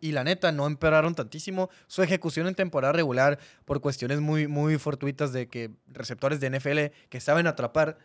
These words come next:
no atrapan balones, tuvieron el récord que tuvieron, pero siguen siendo los Chiefs y lo demostraron en playoff. Y no, no creo que sea cuestión de los referees que Lamar Jackson lance a,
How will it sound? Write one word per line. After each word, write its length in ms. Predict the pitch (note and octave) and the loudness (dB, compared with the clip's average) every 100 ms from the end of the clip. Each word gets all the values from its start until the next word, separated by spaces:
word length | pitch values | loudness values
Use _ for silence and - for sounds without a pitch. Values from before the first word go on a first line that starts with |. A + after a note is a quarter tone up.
| _ | _
no 180 | D3 D#3+ | -4 0
atrapan 360 | D#3+ E3 F3+ E3 | 0 0 -2 0
balones, 440 | C3 D3 D#3+ D#3 _ _ | 0 0 -2 -6 _ _
tuvieron 320 | - C#3+ D3 | -6 0 0
el 80 | D#3 | 0
récord 240 | C3+ C3+ C#3+ | -2 -4 -8
que 80 | |
tuvieron, 300 | D3+ B2 D3+ | -8 -2 -2
pero 260 | D#3 D#3 A#2 | 2 0 0
siguen 220 | - B2+ C3+ | -8 -12 -10
siendo 220 | D#3+ F3 | -10 -8
los 100 | A#2 | -8
Chiefs 340 | - D#3+ - - _ _ | -4 -4 -4 -14 _ _
y 60 | |
lo 80 | C#3 | -4
demostraron 380 | C3 B2 B2 D3+ | -2 -2 -4 -4
en 80 | C3 | -2
playoff. 440 | A#2+ C#3 D#3+ F#3 - _ _ _ | 0 4 4 2 -6 _ _ _
Y 500 | C#3+ C#3 C3 B2+ A#2+ | -10 -8 -8 -10 -12
no, 220 | C3 C3 | -6 -4
no 140 | C3+ C#3 | -2 -2
creo 140 | D3+ | -2
que 80 | D3+ | -2
sea 100 | E3 | -2
cuestión 300 | E3 D#3+ D#3 | -4 -4 -2
de 80 | E3+ | 0
los 300 | D3 - - | 0 -4 -14
referees 640 | C#3+ C#3+ C#3 E3 F3 - - _ _ _ | -6 -2 0 0 0 -4 -12 _ _ _
que 160 | - D3 | -4 0
Lamar 280 | C#3+ C3+ C3+ | 2 0 0
Jackson 420 | C#3 C#3 D3+ D3 | -2 -2 -2 0
lance 300 | C#3 C#3+ D#3 | 0 0 0
a, 120 | D3+ | -2